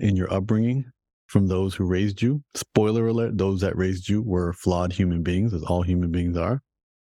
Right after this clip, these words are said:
There is an opportunity to go back and say, "They messed me up," or there's an opportunity for you to realize, "Oh, wait, I'm now an adult. I can fill in those gaps myself." I had a friend, re-, this is a beautiful story. He took himself to the dollar store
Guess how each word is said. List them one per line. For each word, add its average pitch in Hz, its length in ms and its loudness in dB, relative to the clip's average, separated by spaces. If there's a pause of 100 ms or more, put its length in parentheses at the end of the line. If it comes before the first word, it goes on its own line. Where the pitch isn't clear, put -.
(640)
There 120 100 4
is 120 120 0
an 127 80 2
opportunity 117 800 0 (320)
to - 80 0
go 107 160 2
back 98 240 -2
and 101 120 -2
say, 98 200 0
"They 95 140 0
messed 95 320 -2
me 92 160 0
up," 98 200 -2 (120)
or 110 180 2
there's 113 200 -2
an 104 80 0
opportunity 95 640 -2
for 92 140 -4
you 95 160 0
to 92 60 0
realize, 90 440 -2
"Oh, 131 120 2
wait, 117 320 -2 (520)
I'm 101 160 2
now 95 180 0
an 92 100 0
adult. 92 360 -2 (180)
I - 60 -2
can 98 160 0
fill 95 200 0
in 92 60 0
those 90 180 -2
gaps 87 360 -4
myself." 87 420 -2 (140)
I 95 140 0
had 90 140 0
a 92 40 -2
friend, 95 360 0
re-, 95 260 0
this 113 140 0
is - 40 -2
a 92 60 0
beautiful 104 440 0
story. 110 420 -2 (760)
He 143 120 4
took 135 160 0
himself 131 340 0
to - 80 0
the 120 80 0
dollar 110 360 0
store 92 380 -2